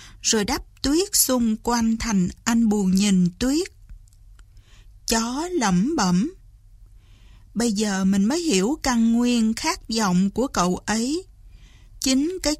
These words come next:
cốt trong người cậu đã làm cậu bứt rứt đến thế đấy. Ẵn, ẵn." Chẳng bao lâu sau,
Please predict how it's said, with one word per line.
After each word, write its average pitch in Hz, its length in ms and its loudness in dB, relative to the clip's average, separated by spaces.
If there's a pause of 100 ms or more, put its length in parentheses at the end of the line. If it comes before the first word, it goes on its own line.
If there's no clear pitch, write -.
cốt 339 260 -2 (120)
trong 247 240 0
người 208 400 0
cậu 196 340 0 (360)
đã 233 120 0
làm 226 320 0
cậu 185 240 0
bứt 294 260 -2
rứt - 360 -4
đến 254 260 -2 (100)
thế 285 360 -4
đấy. 339 240 -4 (480)
Ẵn, 208 380 -2 (280)
ẵn." 208 420 -2 (1300)
Chẳng 226 440 0
bao 240 200 0
lâu 220 320 0
sau, 233 440 0